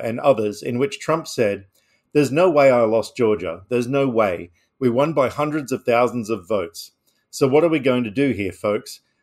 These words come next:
I only need eleven thousand votes. Fellas, I need eleven thousand votes.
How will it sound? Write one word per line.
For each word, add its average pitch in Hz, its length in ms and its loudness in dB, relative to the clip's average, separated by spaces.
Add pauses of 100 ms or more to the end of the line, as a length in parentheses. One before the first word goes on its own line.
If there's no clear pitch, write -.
(120)
I 127 140 0
only 170 240 0
need 131 180 2
eleven 131 380 0
thousand 110 420 0
votes. 98 440 -4 (360)
Fellas, 151 480 2
I 127 160 -4
need 135 180 0
eleven 139 380 2
thousand 117 400 0
votes. 92 520 -4